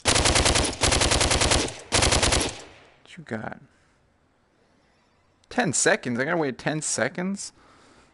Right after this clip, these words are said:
That rain, round was slow enough. What am I supposed to do in ten seconds?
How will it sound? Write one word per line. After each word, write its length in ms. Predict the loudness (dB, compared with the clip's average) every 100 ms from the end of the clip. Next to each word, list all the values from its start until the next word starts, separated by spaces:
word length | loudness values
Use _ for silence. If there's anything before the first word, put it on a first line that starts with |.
| _
That 140 | -6 -2
rain, 300 | -2 -4 -4
round 260 | -2 -2 -4
was 140 | -8
slow 260 | -8 -4 -2
enough. 260 | -2 -4 -10 -20 _ _ _ _ _ _ _ _ _ _ _ _ _ _ _ _ _ _ _ _ _ _ -14
What 60 |
am 40 | -12
I 40 |
supposed 280 | -10 -10 -8
to 80 | -8
do 160 | -4
in 140 | -4 -4
ten 180 | -4 -6
seconds? 600 | -6 -8 -10 -14 -14